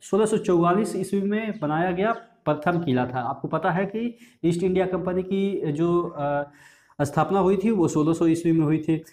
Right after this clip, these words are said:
तो भारत में, अ, जो प्रथम किला बनाया था वो सेंट, अ, फोर्ट सेंट जॉर्ज किला था। तो देखिए, इसको याद करने का तरीका आपको मैं बताता हूँ। अ, जब अंग्रेज लोग यहाँ आए तो यहाँ के लोग बदबू वगैरह दे रहे थे,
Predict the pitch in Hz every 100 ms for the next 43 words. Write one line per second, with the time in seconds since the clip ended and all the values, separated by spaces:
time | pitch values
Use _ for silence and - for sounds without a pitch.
0 | _ _ _ - 190 131 147 175 185 196
1 | 196 - 165 165 165 160 165 170 165 185
2 | 175 190 185 185 185 208 190 185 - 160
3 | 180 175 - - - _ - 139 139 143
4 | 139 - - 208 240 - 180 180 143 139
5 | 139 139 131 123 123 123 120 - - _
6 | _ - 190 214 208 180 - 190 180 180
7 | 190 190 190 185 160 151 165 151 160 143
8 | 127 120 120 120 113 120 - _ _ _
9 | - 147 160 156 - 160 180 208 190 190
10 | 180 190 202 202 190 165 165 170 180 160
11 | 165 165 170 170 151 170 170 170 165 165
12 | 151 143 127 139 147 156 147 147 147 143
13 | 143 139 139